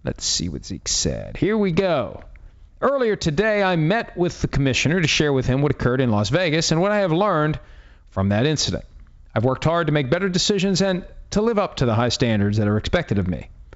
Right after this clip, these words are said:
I failed to do that here, and I made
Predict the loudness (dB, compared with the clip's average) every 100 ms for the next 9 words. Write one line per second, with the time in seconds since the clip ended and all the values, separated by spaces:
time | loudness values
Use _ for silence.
0 | -16 -4 0 0 0 0 0 -2 0 0
1 | 2 2 2 2 2 0 -4 -16 -4 0
2 | 2 2 2 2